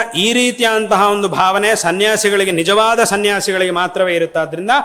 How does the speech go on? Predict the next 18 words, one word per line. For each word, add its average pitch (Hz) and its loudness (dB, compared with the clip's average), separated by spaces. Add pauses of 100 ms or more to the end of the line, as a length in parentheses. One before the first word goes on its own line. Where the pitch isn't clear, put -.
(300)
ಅಂತಹ 262 2
ಸನ್ಯಾಸಿಗಳನ್ನು 208 0
ಅಧಿಪತಿಗಳನ್ನಾಗಿ 156 -4 (320)
ನೇಮಕ 131 -6
ಮಾಡಿದ್ದಾರೆ. 120 -2 (160)
ಆ 160 4
ಒಂದು 165 0
ಪರಂಪರೆಯನ್ನು 156 -2 (160)
ಅವರು 196 -4
ಇಲ್ಲಿ 165 -4
ಬರುವ 139 -2
ಹಾಗೆ 135 -4
ಮಾಡಿದ್ದಾರೆ. 127 -8 (280)
ಆದ್ರಿಂದ 151 -4
ಇದರ 151 2 (380)
ಒಂದು 151 -2
ಉದ್ದೇಶ 170 -2
ಅದು. 151 2